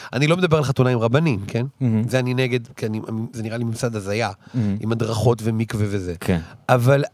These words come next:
Speaker 1: לי אישית, בגלל הקונסטלציה שלי, זה בדיוק העניין.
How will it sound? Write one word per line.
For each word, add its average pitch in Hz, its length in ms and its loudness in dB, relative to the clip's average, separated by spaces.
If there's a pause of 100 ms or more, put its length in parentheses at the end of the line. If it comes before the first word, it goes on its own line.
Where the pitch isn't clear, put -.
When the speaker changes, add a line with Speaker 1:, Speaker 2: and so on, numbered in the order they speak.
(120)
Speaker 1:
לי 160 220 2
אישית, 247 380 2
בגלל 151 240 2
הקונסטלציה 175 520 2
שלי, 208 280 2 (1040)
זה 151 120 0
בדיוק 151 260 2
העניין. 117 300 2